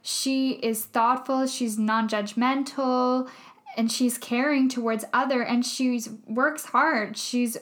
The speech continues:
a hard worker, and she deserves to get credit where credit's deserved and not be underestimated. And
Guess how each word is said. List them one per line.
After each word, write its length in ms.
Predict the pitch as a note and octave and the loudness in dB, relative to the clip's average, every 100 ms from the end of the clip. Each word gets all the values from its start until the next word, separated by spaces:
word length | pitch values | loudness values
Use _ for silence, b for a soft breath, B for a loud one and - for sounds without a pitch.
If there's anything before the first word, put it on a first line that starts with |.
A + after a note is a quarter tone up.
| - | -2
a 120 | A3+ | -2
hard 360 | G#3+ B3+ C4 A#3 | 0 0 0 0
worker, 540 | B3+ C4 A#3 G#3 B B - | -4 -4 -6 -6 B B 0
and 160 | B3 | 0
she 140 | A#3+ B3+ | 2 0
deserves 580 | A#3+ A3+ A3+ C#4+ D4+ - | 0 0 0 0 -2 -2
to 100 | C#4+ | 0
get 200 | A3+ A3 | 0 -2
credit 320 | A#3 A#3+ B3 | -2 -2 -2
where 140 | A3 | -4
credit's 360 | G#3+ A#3 A3 A3 | -4 -4 -4 -4
deserved 420 | A3+ G#3+ A3+ A#3+ | -6 -2 -2 -2
and 100 | A3+ | 0
not 220 | G#3 G#3+ | 2 0
be 120 | A#3+ G#3+ | -2 -2
underestimated. 960 | G#3+ G#3 - B3 - A3+ G#3 G#3 G3+ - | -2 -2 -2 -4 -2 -2 0 -2 -4 -2
And 220 | A#3 | 0